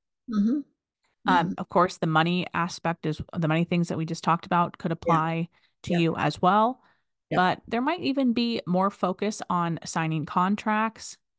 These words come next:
Speaker 2: It's very supportive of negotiations.
Speaker 1: Mm-hmm.
Speaker 2: And also
Speaker 1: Mm-hmm.
Speaker 2: puts a big focus on the emotional side, like the emotional fulfillment of relationships.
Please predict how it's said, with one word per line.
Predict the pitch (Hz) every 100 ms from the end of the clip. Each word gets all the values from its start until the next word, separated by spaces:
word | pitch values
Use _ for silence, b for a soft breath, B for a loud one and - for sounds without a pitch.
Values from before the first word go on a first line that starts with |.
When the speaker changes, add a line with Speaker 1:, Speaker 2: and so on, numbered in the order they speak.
| -
Speaker 2:
It's | 170 - -
very | 175 170
supportive | - 175 180 165 165
of | 147
negotiations. | 143 156 147 156 151 143 185 196 208 220 247 - - _ _ _ _ _ _ -
Speaker 1:
Mm-hmm. | 147 139 156 160 175 _ - 190 143
Speaker 2:
And | 208
also | - 156
Speaker 1:
Mm-hmm. | 349
Speaker 2:
puts | 294 220
a |
big | 180 185
focus | - 190 190 202
on | 170 156 -
the | 180
emotional | 165 160 165 - 185 156
side, | - - 113 117
like | 156 -
the | 175
emotional | 160 156 156 156 - 175 165 151
fulfillment | - 170 - 160 156 160 165 -
of | 170 139
relationships. | 135 - - - - - - -